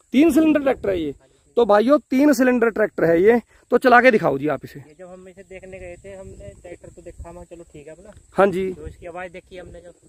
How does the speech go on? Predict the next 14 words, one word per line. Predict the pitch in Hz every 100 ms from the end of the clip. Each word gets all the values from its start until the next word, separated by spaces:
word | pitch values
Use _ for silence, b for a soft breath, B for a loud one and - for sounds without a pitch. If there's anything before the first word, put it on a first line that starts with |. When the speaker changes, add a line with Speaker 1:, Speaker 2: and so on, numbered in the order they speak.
| 139
Speaker 2:
आवाज़ | 147 170
के | 175
ऊपर | - 170
ही |
हमने | 160 147
लिया, | 127 120
फिर | 135 - - 131
महिंद्रा | 135 147 143
स्वराज | 139 139 135
पेपर | _ - 143 143
खराब | 139 139
उसके | 143 - 147
ऊपर। | - - - - - - - - -
Speaker 1:
अच्छा, | - -